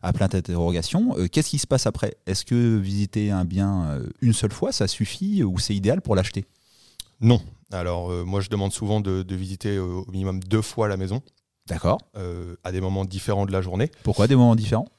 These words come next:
Speaker 2: Par exemple, on visite, euh, souvent le, le soir, hein, vers, euh, vers dix-sept heures, dix-huit heures. Euh,
Speaker 1: Ouais,
Speaker 2: la
Speaker 1: après
Speaker 2: lumi-
Speaker 1: le travail des gens.
Speaker 2: Voilà. Donc, euh, c'est vrai que la luminosité ou le bruit n'est pas, n'est pas le même qu'à quatorze heures, par exemple, dans,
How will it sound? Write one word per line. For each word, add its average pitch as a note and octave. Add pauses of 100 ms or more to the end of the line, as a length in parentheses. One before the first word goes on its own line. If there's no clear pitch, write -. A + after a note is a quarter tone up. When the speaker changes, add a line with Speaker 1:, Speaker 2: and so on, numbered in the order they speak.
(800)
Speaker 2:
Par G2
exemple, G#2
on G2+
visite, G2
euh, F#2+
souvent G2
le, F2
le F2
soir, B2+
hein, G#2+
vers, F2+
euh, F2
vers F2+
dix-sept F#2
heures, F#2+
dix-huit F#2
heures. B2 (120)
Euh, F2
Speaker 1:
Ouais, A2
Speaker 2:
la F#2
Speaker 1:
après F2+
Speaker 2:
lumi- F#2+
Speaker 1:
le F2+
travail F2+
des E2+
gens. A#2+ (240)
Speaker 2:
Voilà. F#2 (300)
Donc, F#2
euh, F2+
c'est F#2
vrai G2
que -
la F#2+
luminosité F#2+
ou F2+
le F2
bruit G2+
n'est F2+
pas, F#2
n'est F#2
pas F2+
le F2+
même A2
qu'à F#2+
quatorze F#2+
heures, F#2+
par F2+
exemple, F#2
dans, E2+